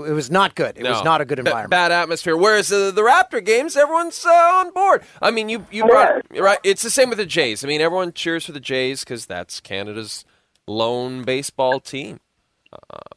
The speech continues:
Speaker 2: but, um, at the C F L, to be honest, I worry about it a little bit. Like, I, like,
Speaker 3: Why?
Speaker 2: the
Speaker 3: Why?
Speaker 2: because the young generation,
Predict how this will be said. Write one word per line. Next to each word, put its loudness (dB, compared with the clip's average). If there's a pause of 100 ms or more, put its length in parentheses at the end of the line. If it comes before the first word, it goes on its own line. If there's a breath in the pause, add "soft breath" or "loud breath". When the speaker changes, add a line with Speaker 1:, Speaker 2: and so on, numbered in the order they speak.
(220)
Speaker 2:
but, -4 (220)
um, -4
at -12
the -14
C -6
F -4
L, 2
to -18
be -6
honest, -4
I -2
worry -4
about -6
it -8
a -14
little -8
bit. -16
Like, -6
I, -10
like, -10 (100)
Speaker 3:
Why? 2 (180)
Speaker 2:
the 4
Speaker 3:
Why? 4
Speaker 2:
because -2
the -6
young 0
generation, -2